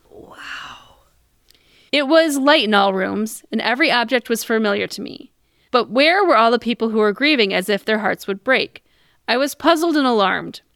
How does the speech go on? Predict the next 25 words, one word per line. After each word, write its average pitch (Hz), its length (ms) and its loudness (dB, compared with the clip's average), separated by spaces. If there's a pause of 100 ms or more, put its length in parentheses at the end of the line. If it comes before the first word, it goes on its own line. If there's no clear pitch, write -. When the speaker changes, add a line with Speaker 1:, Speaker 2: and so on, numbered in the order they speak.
(160)
Speaker 1:
Yeah. 185 380 -18 (640)
Speaker 2:
What 269 200 2
could 370 120 0
be 302 100 -4
the 247 100 2
meaning 226 260 2
of 208 100 0
all 185 200 0
of - 80 -10
this? - 380 -16 (380)
Determined 330 420 0
to 403 100 0
find 233 360 0
the 233 80 0
cause 208 380 0
of 254 100 -2
a 285 60 0
state - 380 -2
of 233 100 -6
things 196 360 -6
so 240 280 -2
mysterious 208 680 -2
and 214 120 -6
so 220 220 -4
shocking, 196 580 -6